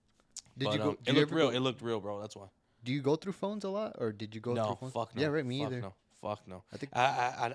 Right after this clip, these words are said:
Speaker 2: I don't, I didn't have that luxury, and I don't have
Speaker 1: Yeah.
Speaker 2: it right now either.
Speaker 1: I don't think I've, I think at most I've been through, like, five, six, seven phones at the most.
Speaker 2: Oh, really?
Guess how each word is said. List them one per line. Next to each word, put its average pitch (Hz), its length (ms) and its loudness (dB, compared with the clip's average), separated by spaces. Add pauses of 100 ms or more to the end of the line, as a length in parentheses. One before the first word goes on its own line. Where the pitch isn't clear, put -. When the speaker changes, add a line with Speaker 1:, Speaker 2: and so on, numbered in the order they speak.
Speaker 2:
I 127 80 -4
don't, 131 240 -6
I 127 40 -2
didn't 127 200 -2
have 120 100 -4
that 131 120 -6
luxury, 139 360 -4
and 131 80 -10
I 117 60 -2
don't 113 120 0
have 107 100 -2
Speaker 1:
Yeah. 104 60 -6
Speaker 2:
it 98 40 -6
right 101 160 -6
now 95 180 -6
either. 90 240 -8 (220)
Speaker 1:
I - 40 -6
don't 151 140 -6
think 156 120 -4
I've, 120 80 -6 (500)
I - 40 -20 (140)
think 160 160 -6
at 131 140 -4
most 123 340 -6
I've 110 220 -6
been 123 140 -6
through, 127 120 -8
like, 101 200 -6 (840)
five, 113 380 -6
six, - 360 -8
seven 160 240 -6
phones 202 360 -8
at 151 120 -8
the 170 60 -6
most. 202 260 -4 (160)
Speaker 2:
Oh, 107 140 -4
really? 117 380 -4